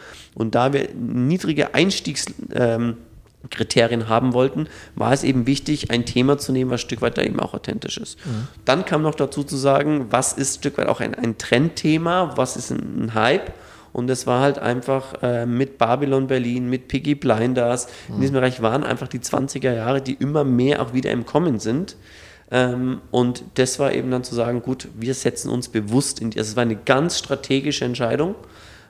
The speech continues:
Speaker 1: ähm, und sind dann auch ganz strategisch in dieses Netzwerk der zwanziger Jahre eingetaucht, haben uns die großen Player in Deutschland gesucht, die in diesen Bereichen aktiv sind, ähm, und dann dort eben dann auch Fuß zu fassen.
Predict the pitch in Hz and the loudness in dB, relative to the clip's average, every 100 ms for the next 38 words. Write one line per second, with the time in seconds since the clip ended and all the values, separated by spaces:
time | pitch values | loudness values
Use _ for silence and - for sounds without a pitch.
0 | - 131 131 131 127 131 - - 123 120 | -2 0 2 0 -2 -4 -8 0 0 2
1 | 139 131 131 120 120 139 - 123 - 139 | 0 2 2 2 0 0 -2 -4 -2 0
2 | 143 - 123 120 117 - 123 147 - 123 | 0 -2 -4 -4 -6 2 2 2 0 2
3 | 120 120 117 - 127 123 127 123 113 120 | 2 0 -4 -2 -2 -2 0 2 2 2
4 | 113 113 127 - - 143 147 - 127 127 | 2 0 0 -2 2 2 2 0 0 0
5 | - - 117 127 123 - 123 120 139 139 | -4 -4 0 0 -2 -6 0 2 2 0
6 | - - - 123 120 127 131 - 131 131 | -10 -20 -6 -2 2 2 2 2 0 -2
7 | 127 113 143 - 127 117 123 123 117 117 | -4 -2 -2 -2 -2 -2 -2 -2 2 0
8 | 123 120 - 127 - 143 151 - - - | -2 -8 -4 -4 -2 -2 -2 -6 -18 -20
9 | - - 123 123 123 127 - 123 123 123 | -12 -2 0 0 -2 -4 -2 0 2 0
10 | - 117 120 120 107 - - 110 113 117 | -2 0 0 -2 -2 -2 -2 -4 -2 -6
11 | 123 107 110 - 110 - - 123 - - | -6 -6 -4 -4 -4 -10 -10 -10 -10 -14
12 | - - | -14 -14